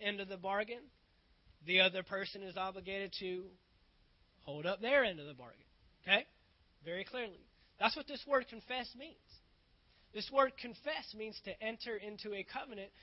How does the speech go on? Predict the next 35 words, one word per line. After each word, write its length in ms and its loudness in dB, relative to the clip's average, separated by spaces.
enter 360 -4
into 320 -8
a 180 -6
binding 640 -4
pact. 300 0
And 80 2
this 80 0
is 120 -4
a 80 0
public 480 2
declaration. 680 0
Jesus 380 -2
said 180 2
himself 480 -2
that 280 4
if 220 0
you 200 -6
confess 580 2
me 380 -4
before 360 -4
men, 320 -2
I 140 12
will 180 2
confess 540 2
you 380 -4
before 320 -8
my 120 -10
Father. 300 -12
What's 180 -2
he 100 -8
saying? 320 -6
If 160 -10
you 160 -4
hold 220 4
up 180 4